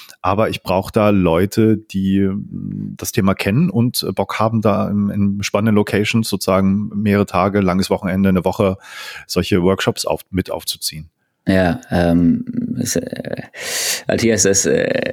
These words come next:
Speaker 2: ist ein kleiner Ritterschlag. <laughs> Weil, also, nee, fühlt sich, äh, also, weil du bist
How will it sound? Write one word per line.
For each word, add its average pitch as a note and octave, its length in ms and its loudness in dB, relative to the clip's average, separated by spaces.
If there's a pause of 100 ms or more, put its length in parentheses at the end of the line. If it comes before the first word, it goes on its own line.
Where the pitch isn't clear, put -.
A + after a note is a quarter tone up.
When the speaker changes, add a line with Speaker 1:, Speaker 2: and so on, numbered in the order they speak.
Speaker 2:
ist - 120 -2
ein A#2+ 60 4
kleiner C3 240 2
Ritterschlag. D3 560 2
<laughs> D#3+ 640 2
Weil, D3+ 220 2 (420)
also, A#2 240 4
nee, A#2+ 220 4
fühlt - 180 0
sich, B2+ 220 0
äh, A#2+ 160 4
also, G#2+ 460 2 (340)
weil G#2 160 2
du G#2+ 80 4
bist - 260 0